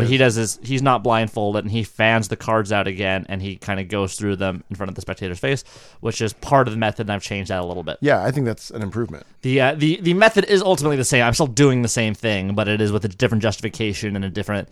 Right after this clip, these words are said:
Speaker 2: Yes.
Speaker 1: and, and, you know, not to toot my own horn too much, but like I would say to Jonathan Levitt, I, I,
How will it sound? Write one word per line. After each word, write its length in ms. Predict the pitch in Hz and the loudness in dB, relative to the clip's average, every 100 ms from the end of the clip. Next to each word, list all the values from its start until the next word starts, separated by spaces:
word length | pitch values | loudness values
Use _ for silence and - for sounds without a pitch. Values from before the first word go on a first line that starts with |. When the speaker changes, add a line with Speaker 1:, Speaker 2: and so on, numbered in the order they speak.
| - | -4
Speaker 2:
Yes. 260 | 113 82 | -4 0
Speaker 1:
and, 140 | 156 170 | 2 2
and, 200 | 180 170 - | 0 -4 -2
you 140 | 160 | 2
know, 220 | 123 107 135 | 4 2 2
not 220 | 135 135 | 2 2
to 80 | 131 | -2
toot 200 | - 135 | -4 0
my 160 | 120 | 0
own 140 | 113 110 | 0 0
horn 320 | 127 127 113 | 0 0 0
too 160 | 104 98 | -4 -4
much, 320 | 95 87 - | -4 -6 -4
but 240 | 107 - | -4 -2
like 380 | 113 117 110 - - | 0 0 -2 -8 0
I 120 | 117 | 2
would 80 | 113 | 2
say 80 | 117 | 0
to 80 | |
Jonathan 340 | 104 110 104 101 | 2 2 2 0
Levitt, 300 | 113 101 92 | 0 0 -2
I, 220 | 101 104 - | -2 -2 -2
I, 220 | 110 | -2